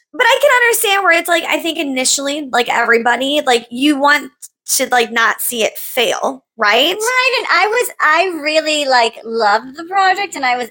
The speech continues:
Speaker 2: interested in it and I thought it had value and I wanted, like, a-, at first I was a little jealous, like, I wanted a bigger role in it because it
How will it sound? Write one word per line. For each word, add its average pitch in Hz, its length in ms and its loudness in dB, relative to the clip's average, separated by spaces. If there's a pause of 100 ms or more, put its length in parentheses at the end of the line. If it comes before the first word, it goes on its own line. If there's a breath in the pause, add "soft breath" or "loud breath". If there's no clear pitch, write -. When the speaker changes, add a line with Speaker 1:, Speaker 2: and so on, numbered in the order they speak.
Speaker 2:
interested 233 480 -8
in 370 60 -4
it 403 140 0
and 339 80 -4
I 269 120 2
thought 240 220 4
it 247 100 -2
had 220 260 -4
value 190 520 0
and 277 200 0
I 233 140 0
wanted, 214 640 0
like, 220 340 2 (340 loud breath)
a-, - 140 -2
at 285 180 0
first 427 260 2
I 359 100 6
was 302 100 -4
a 277 60 0
little 254 300 -2
jealous, 254 540 2
like, 202 160 0
I 208 160 2
wanted 220 280 0
a 190 80 -4
bigger 202 380 -4
role 262 340 4
in 208 120 -2
it 165 200 -6
because 208 360 -8
it 202 120 -8